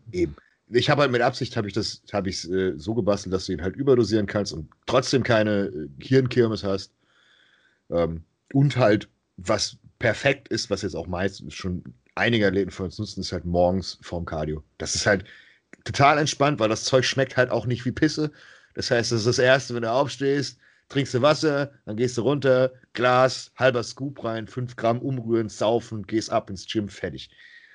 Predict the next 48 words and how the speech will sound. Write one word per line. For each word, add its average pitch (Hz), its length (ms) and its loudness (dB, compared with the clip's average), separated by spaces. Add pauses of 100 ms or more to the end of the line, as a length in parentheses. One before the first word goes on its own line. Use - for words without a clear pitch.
(260)
Und 95 360 -6 (460)
das 113 220 0
ist 131 120 -2
halt 120 140 2
ebenfalls 120 480 0
eine 110 80 -6
Sache, 113 240 0
die 104 120 -4
ganz 101 200 -6
praktisch - 480 -10
ist. 90 200 -8 (920)
Aber 104 180 2
Pre-Workout, 117 480 4 (120)
Fokus 160 400 0
ist 127 160 -4
da, 127 180 8
all 131 240 2
das, 123 160 -2
was 110 120 -4
sein 110 180 -2
soll. 104 120 -2
Du 92 120 -2
hast 98 180 -4
keinen 107 200 -2
Crash, 151 460 2 (280)
das - 180 -6
war 95 140 2
auch 123 200 2
wichtig. 110 400 -4 (280)
Also, 85 140 -4
dass 95 120 -2
du 98 60 -2
hier 98 120 2
nicht 107 140 -2
so 104 160 2
in 95 80 -2
die 92 100 -2
Steckdose 104 440 -2
greifst 95 360 2
und 87 40 -6
dann 87 500 -6 (240)
pff, - 260 -12 (440)
einmal 95 200 0
wie 101 60 4
so 87 80 -2
eine 92 100 -2
Glühbirne 104 480 0
auseinanderfliegst. 95 1000 -2